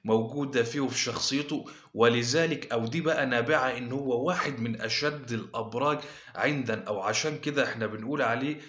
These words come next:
إن هو واحد من أشد الأبراج عندًا. يلا بينا بقى ندخل على البرج اللي في المركز الرابع، ومن أول الرابع وطالع كده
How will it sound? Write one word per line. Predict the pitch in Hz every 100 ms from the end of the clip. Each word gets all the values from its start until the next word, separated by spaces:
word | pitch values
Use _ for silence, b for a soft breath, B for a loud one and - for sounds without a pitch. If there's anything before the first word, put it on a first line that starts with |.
| B 104
إن | 110
هو | 127 117 120
واحد | 190 190 120 113
من | 110
أشد | 110 - 135 135
الأبراج | 110 - 107 110 127 104 107
عندًا. | 127 165 156 151 B B B 131
يلا | 135 127
بينا | 123 120
بقى | 117 113
ندخل | 117 - 113
على | 98 113
البرج | 107 120 120
اللي | 101
في | 98
المركز | 95 104 120 120 113 98 98
الرابع، | 95 113 156 147 147
ومن | 123 117 107
أول | 127 117 104
الرابع | 104 120 107
وطالع | 98 95 120 120 104
كده | 98 127 135 135 131